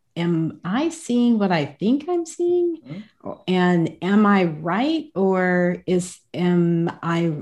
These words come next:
Speaker 1: off here? Is it me? Um, because that's right. The trick of white supremacy first, particularly in, um, evaluation processes, right? That there's something wrong with you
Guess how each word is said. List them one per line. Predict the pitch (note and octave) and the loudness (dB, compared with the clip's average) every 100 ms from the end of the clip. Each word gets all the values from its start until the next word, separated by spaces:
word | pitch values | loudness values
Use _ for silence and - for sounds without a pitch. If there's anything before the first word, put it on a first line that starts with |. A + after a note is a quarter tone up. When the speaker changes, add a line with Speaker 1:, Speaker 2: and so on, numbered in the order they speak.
| - | 0
Speaker 1:
off | F3 D#3 - - - - | 4 4 2 -8 -18 -4
here? | D#3 - - G3+ | -2 -2 -6 -2
Is | F#3 F3+ | 0 2
it | F#3 D#3+ | 2 4
me? | A3+ B3+ - - _ - - - - - | 6 6 2 -6 _ -20 -14 -10 -8 0
Um, | F3+ F3 E3 | 4 4 4
because | E3 E3 | 2 4
that's | F3+ F3+ - | 4 2 -2
right. | E3 D3 C3 | -4 -2 -2
The | D#3 | -6
trick | - G3 F#3+ | 0 0 2
of | E3 | -2
white | D#3+ D3+ - | -2 -2 -4
supremacy | E3 D#3 D3+ D3 C#3+ | -4 -2 -2 -6 2
first, | F#3 A3 G3+ G3+ - | 6 6 6 2 -4
particularly | F#3 G3 E3 C3+ C#3 D#3 | -2 0 0 0 0 -2
in, | D#3 D3+ D3+ - | -2 -2 -4 -4
um, | D3+ D3 | -4 -2
evaluation | C#3 C#3 C#3+ C#3+ C#3+ C#3+ D#3 D3 | -2 -2 0 0 -2 -4 -8 -4
processes, | C#3 C#3 C#3+ - C#3 C#3 C#3+ | -4 -4 -6 -6 -6 -4 -4
right? | C#3 D#3+ | -4 -4
That | D#3 | -2
there's | E3 | -2
something | E3 D#3 D3+ | -2 -2 0
wrong | D#3 D3 | 0 0
with | C3 E3 | -2 -2
you | E3 D#3+ F#2+ - | 4 4 2 -4